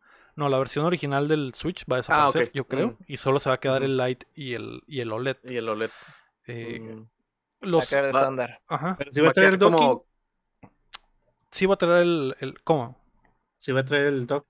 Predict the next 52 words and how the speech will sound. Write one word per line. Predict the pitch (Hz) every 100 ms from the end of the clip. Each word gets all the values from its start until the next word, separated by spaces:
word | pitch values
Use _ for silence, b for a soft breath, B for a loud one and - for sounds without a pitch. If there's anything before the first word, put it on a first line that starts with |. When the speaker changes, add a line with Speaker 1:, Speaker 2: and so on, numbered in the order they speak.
| _ -
Speaker 4:
el | 104
docking | 107 123 143 135
de, | 113 98
Speaker 1:
Sí, | 185 208
sí | -
va | 175
a |
Speaker 4:
de, | 175
Speaker 1:
traer | 180
el | 160
Speaker 4:
del |
Speaker 1:
dock. | 160
Speaker 4:
mouse, | 117 131 170 139
¿no? | 104 107
Speaker 1:
Sí, | 151
y | 156 156
también | 139 147
van | 156 160
a |
vender | 156 143
el | 147
dock | 147 -
aparte, | - - 175 -
aunque | 127 120
sabemos | - 123 143
que | - 123
eso | - 135 117 117
también | 117 117 123
pasa | 139 139
con | 135 120
el |
otro | 123 147
y | 131
no | 120
encuentras | 123 - 123 120 -
por | 131 120
ningún | 113 117
lado | 120 117
el | 117
pinche | - 117 -
dock, | 120 135 135
¿no? | 143
Pero | - 120
sí | 113 135
Speaker 4:
Ok. | 120
Speaker 1:
puedes | 139 120
Speaker 2:
Qué |
Speaker 1:
enco-, | 110
Speaker 2:
mal. | 135 -
Speaker 1:
comprar | 123 135
el | 135 135
dock, | 139 -